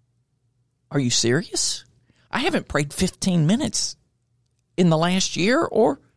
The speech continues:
the last two years. And you want me to pray fifteen minutes a day?" And he said, "Well, what I mean is by pray fifteen minutes a day is, is open your Bible, sit down with a journal, and, and just see, you know, if,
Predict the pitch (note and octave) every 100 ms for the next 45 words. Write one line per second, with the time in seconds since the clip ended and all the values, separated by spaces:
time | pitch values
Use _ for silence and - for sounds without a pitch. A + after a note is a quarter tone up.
0 | _ - F3+ C#4+ - - A4+ G#4+ A4+ C#4
1 | B2+ - - - - - - F3 G#3+ F#4
2 | G4+ - G3+ B3 - - C#4 A#3+ G3+ A3+
3 | - E3+ D#4+ D#4+ - - - A3+ C4 C4+
4 | C4 C4+ F4+ E4+ C#4+ C4 A#3+ F#3 - G3
5 | - G#3+ G3+ G#3+ - G3 F#3 E3+ F3 F3+
6 | F3+ D#3 - - - E3 F3+ A3+ D#4 C4+
7 | G3+ F#3 F#3+ F3+ - A#3 A3+ A3+ G#3 F#3
8 | F3 - D3 C#3+ A2 C2+ - _ _ -
9 | - F#3 F3+ - F#3+ F#3+ - F3 A3+ -
10 | - C4 E3 A2+ - F3+ F3 D3 F3